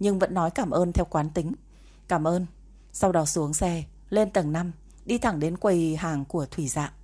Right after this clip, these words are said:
Động viên một số nhân viên bán hàng ở quầy, tìm hiểu tình hình tiêu thụ, sau đó phát cho giám đốc cửa hàng một ít tiền thưởng Tết. Đến đây mới có thể tuyên bố kết thúc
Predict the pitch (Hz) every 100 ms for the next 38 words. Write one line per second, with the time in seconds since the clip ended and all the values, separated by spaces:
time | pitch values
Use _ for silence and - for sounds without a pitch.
0 | - - - - - - - - - 190
1 | 156 185 190 175 147 165 180 196 190 180
2 | 160 147 214 170 151 147 151 135 127 -
3 | - - 202 196 165 151 170 175 156 170
4 | 180 190 170 - - - - - 202 175
5 | 165 190 311 320 262 196 180 175 165 156
6 | 185 - 180 165 151 143 - - - 160
7 | 170 135 185 240 - - - - - -
8 | - 180 190 208 185 185 180 226 202 151
9 | 185 175 156 156 294 311